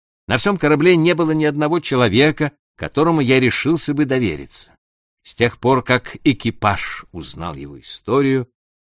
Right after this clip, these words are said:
невозможно было выдать его за другое лицо. А случайное разоблачение тайны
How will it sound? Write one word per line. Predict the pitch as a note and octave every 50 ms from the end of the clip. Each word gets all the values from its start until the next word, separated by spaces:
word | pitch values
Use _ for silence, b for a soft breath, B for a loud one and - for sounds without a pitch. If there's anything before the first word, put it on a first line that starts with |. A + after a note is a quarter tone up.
| _ _ _
невозможно | - F2 C3 E3 F#3+ A3+ A3+ F#3 F3+ F#3+ G3+ A3 A3 G3 F#3 G#3 G#3
было | F#3 G3 F#3+ F#3 D#3+
выдать | A#2 B2 D#3+ F#3 D#3+ E3+ D3+ - B2+
его | A#2 F#2+ G#2 C3 D3 C#3
за | G2 F#2+ F2
другое | D#2+ D#2+ C#2+ C2+ D2 F2 G#2
лицо. | F2+ E2 - - - - D#2 E2 D#2 C#2+ - _ _ _ _ _ _ _ _ _ _ -
А | E2 D#2+
случайное | - F#2+ G#2 - - A#2+ A#2 B2 A#2 A2 A2 G#2+ G#2 G2+ G2+ -
разоблачение | - F#2+ G2 F2 E2 E2+ C2+ C#2+ D2 - - F2 D#2+ C#2+ D2 C#2+ C#2
тайны | - - A2+ A#2+ B2 A#2+ F#2+ D#2 C#2+ C#2